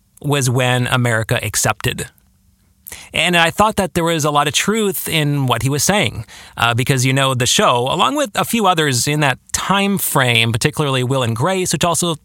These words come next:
featured very funny, comical gay characters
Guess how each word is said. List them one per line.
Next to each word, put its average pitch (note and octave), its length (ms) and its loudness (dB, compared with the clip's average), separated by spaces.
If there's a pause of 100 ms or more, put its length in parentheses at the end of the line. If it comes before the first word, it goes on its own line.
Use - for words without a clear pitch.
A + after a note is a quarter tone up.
(360)
featured D#3 420 0
very D3 180 0
funny, C#3 400 0
comical C3+ 640 0 (460)
gay C#3+ 180 2
characters B2 720 0